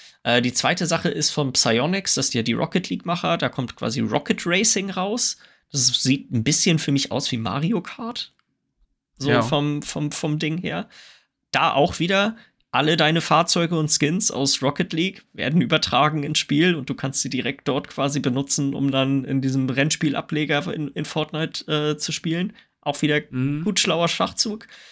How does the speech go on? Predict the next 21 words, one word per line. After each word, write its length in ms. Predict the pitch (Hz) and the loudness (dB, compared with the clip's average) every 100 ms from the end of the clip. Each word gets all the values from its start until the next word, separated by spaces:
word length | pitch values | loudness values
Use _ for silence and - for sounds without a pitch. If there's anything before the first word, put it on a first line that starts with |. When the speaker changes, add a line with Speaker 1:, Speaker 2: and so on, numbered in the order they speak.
| - - - | -20 -20 -6
Speaker 1:
Und 200 | 139 131 | -2 0
das 120 | - | 0
Speaker 2:
Ja. 40 | 160 | 0
Speaker 1:
dritte, 380 | - - - - - | 0 0 -2 -4 -6
das 200 | - 139 | -2 0
dritte 340 | - 185 208 196 | 0 0 0 0
Spiel 320 | - 180 170 | 0 0 0
ist, 380 | - 143 - - | 0 2 2 2
äh, 180 | 131 123 | 0 0
Fortnite 500 | - 156 175 135 - | -2 -4 -2 -4 0
Festival. 640 | 160 - - 180 196 202 | 0 2 0 -2 -2 0
Die 120 | 170 | 0
haben 80 | 117 | 2
ja 100 | 117 | 2
sowieso 340 | 113 113 113 | 2 0 2
schon 220 | 139 123 110 | 2 0 -2
häufiger 340 | 123 139 120 | -2 -2 -2
so 280 | 117 117 113 | 0 0 -2
Kollabor-, 580 | 117 117 113 117 117 - - _ _ _ _ _ _ _ _ _ _ - | -2 -2 0 -2 -4 -8 -12 _ _ _ _ _ _ _ _ _ _ -12
ah, 20 | - - _ | -12 -12 _
Zusammenarbeiten 920 | - - 131 139 143 139 143 180 - | -2 0 2 4 4 4 4 2 0